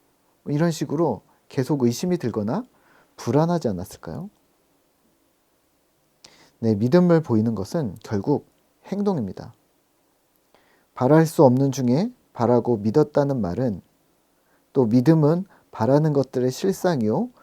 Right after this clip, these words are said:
보이지 않는 것들의 증거라는 말은, 믿음은 행동으로 증명되어진다는 말입니다.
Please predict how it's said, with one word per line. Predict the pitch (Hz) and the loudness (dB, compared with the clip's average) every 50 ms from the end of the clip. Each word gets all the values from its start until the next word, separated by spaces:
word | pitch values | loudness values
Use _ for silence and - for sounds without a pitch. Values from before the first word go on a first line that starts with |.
| - - - _ | -20 -20 -20 _
보이지 | _ - 117 113 113 120 127 | _ 0 2 2 4 4 2
않는 | 104 104 110 110 | 2 2 2 0
것들의 | 104 107 104 - 113 113 | -2 -4 -4 -4 -4 -4
증거라는 | 110 - - 123 127 131 139 143 135 131 120 113 101 98 104 113 113 | -4 -4 -4 -4 -4 0 0 2 2 4 2 2 0 0 -2 -2 -2
말은, | 98 87 87 117 156 156 127 92 78 78 - _ _ _ _ _ _ _ _ - - _ _ _ _ | -2 -2 -2 0 0 0 0 0 -4 -8 -16 _ _ _ _ _ _ _ _ -20 -20 _ _ _ _
믿음은 | 107 104 92 117 120 139 175 170 113 85 - _ _ _ _ _ _ _ _ _ - | -6 -2 -2 0 0 0 0 0 -2 -4 -10 _ _ _ _ _ _ _ _ _ -10
행동으로 | - 208 214 214 208 226 220 208 196 180 180 | -6 -4 -4 -2 0 0 0 0 0 0 -2
증명되어진다는 | 175 - - 110 107 113 123 135 147 147 123 127 110 104 - - 95 92 92 92 123 175 208 226 - - | -2 -4 -4 -2 0 2 2 2 0 0 0 0 0 0 -2 -6 -8 -8 -6 -6 -4 -6 -6 -6 -8 -10
말입니다. | 85 78 - - - - - - - - | -12 -12 -12 -12 -16 -18 -20 -20 -20 -20